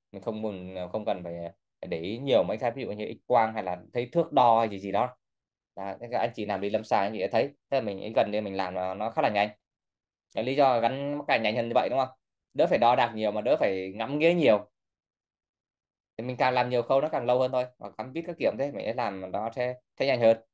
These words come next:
Có những cái khác làm lâu hơn nhé, nhưng có mấy cái ví dụ gắn mắc cài hay cắm vít bây giờ gần như là mình sẽ làm nhanh hơn rất là nhiều so với ngày xưa. Thế ngoài ra bệnh nhân có sâu răng các kiểu đúng không ạ? Sâu răng này. Rồi. Thế bệnh nhân này là mình thấy là khi mình tính khoảng nhá. À, lúc nãy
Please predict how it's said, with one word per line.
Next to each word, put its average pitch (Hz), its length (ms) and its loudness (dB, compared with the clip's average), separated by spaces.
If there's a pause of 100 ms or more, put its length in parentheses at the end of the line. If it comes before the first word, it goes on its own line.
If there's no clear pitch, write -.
(320)
Có 131 80 2
những 147 140 0
cái 156 80 4
khác 180 220 0
làm 120 140 2
lâu 123 140 8
hơn 135 180 8
nhé, 151 160 0
nhưng 117 160 -8
có 131 300 2
mấy 139 160 -4
cái 139 240 0
ví 151 100 -6
dụ 131 80 -6
gắn 110 180 -2
mắc 143 180 -6
cài 120 200 2
hay 110 120 -2
cắm 113 160 -4
vít 143 180 -2
bây 117 100 -2
giờ 110 100 4
gần 101 200 0
như 104 80 -6
là 107 120 -2
mình 98 160 -8
sẽ 107 100 -4
làm 123 180 0
nhanh 101 140 -4
hơn 104 100 -6
rất 147 120 0
là 147 80 0
nhiều 95 260 -4
so 101 60 -2
với 107 80 -4
ngày 110 100 -8
xưa. 104 260 -4 (1120)
Thế 110 80 -6
ngoài 107 160 -2
ra 104 160 0
bệnh 95 120 -4
nhân 101 160 -6
có 95 100 -2
sâu 117 200 2
răng 107 200 2
các 110 140 -4
kiểu 127 160 2
đúng 104 100 -6
không - 100 -6
ạ? - 60 -20 (340)
Sâu 104 100 -4
răng 107 200 0
này. 95 100 -8 (800)
Rồi. 104 260 2 (1120)
Thế 120 80 -2
bệnh 123 140 4
nhân 131 160 2
này 123 160 4
là 107 60 4
mình 107 120 -2
thấy 120 140 4
là 110 240 4 (120)
khi 143 80 0
mình 123 120 -4
tính 143 160 -6
khoảng 117 220 6
nhá. 147 180 -2 (400)
À, - 120 -2
lúc 143 140 2
nãy 156 140 2